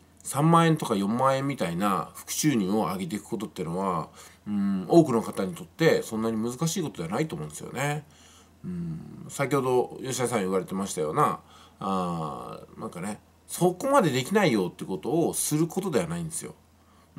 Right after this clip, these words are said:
誰でもできるちょっとの努力ね。うん、会社で残業を三時間することを考えたら、家に帰ってきて三十分するのが簡単だと思うんですよ。うん、そういうことをずっとしていただいて、ついに今回ね、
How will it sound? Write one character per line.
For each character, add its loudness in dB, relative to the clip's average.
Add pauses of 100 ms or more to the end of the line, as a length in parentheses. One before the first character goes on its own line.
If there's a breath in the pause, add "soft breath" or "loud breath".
(100)
誰 2
で 4
も 4
で -2
き -2
る 2
ち -2
ょ 2
っ -4
と -6
の -4
努 -6
力 -10
ね。 -4 (440 soft breath)
う -4
ん、 -6
会 6
社 4
で 4
残 6
業 8
を 6 (180 soft breath)
三 4
時 2
間 6
す -4
る -2
こ -2
と -6
を -8
考 -4 (160)
え -6
た -6
ら、 2 (540 soft breath)
家 0
に 0
帰 -6
っ -6
て -14
き -16
て -2 (100)
三 -4
十 -2
分 -4
す -6
る -6
の -4
が -10
簡 -4
単 -2
だ -4
と -10
思 -8
う -12
ん -14
で -16
す -10
よ。 -10 (600 soft breath)
う -6
ん、 -2
そ 2
う 6
い 4
う -8
こ 0
と 6
を 0 (100)
ず 0
っ -10
と -4
し -2
て -4
い 0
た 2
だ 6
い -4
て、 0 (320 soft breath)
つ -2
い 2
に -2
今 0
回 -10
ね、 -4